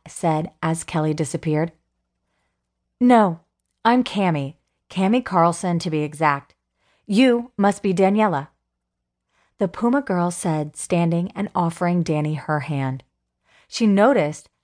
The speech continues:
that she had the same kind of hand she did, with four fingers and a thumb, though the back of her hand was covered in a soft, down-like fur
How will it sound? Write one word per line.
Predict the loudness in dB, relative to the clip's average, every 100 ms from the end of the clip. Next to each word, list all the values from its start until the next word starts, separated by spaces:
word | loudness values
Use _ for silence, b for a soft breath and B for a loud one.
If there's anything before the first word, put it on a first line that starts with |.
| _
that | -6
she | -4 -4
had | -2 -2
the | -4
same | -4 -4 -4 -4
kind | -4 -2 -2
of |
hand | -2 -4 -4 -6
she | -6 -4
did, | -4 -6 -8 _ _ _ _ _ -4
with | -4 _
four | 2 2
fingers | 0 -4 -2 -4 -6 -12 _ _
and | 0 0
a |
thumb, | 0 0 0 -2 -10 _ _ _ _ _ _
though | 2 4
the | 2
back | 2 0 0
of | -4 -4
her | -4
hand | -2 -4 -4 -4
was | -6
covered | -4 -4 -2 -4 -8 _ _ -4
in | -4
a |
soft, | -4 -2 0 0 -4 _ _ _ _ -16 -2
down-like | 2 2 2 0 -2 -6
fur | _ -2 -2 -4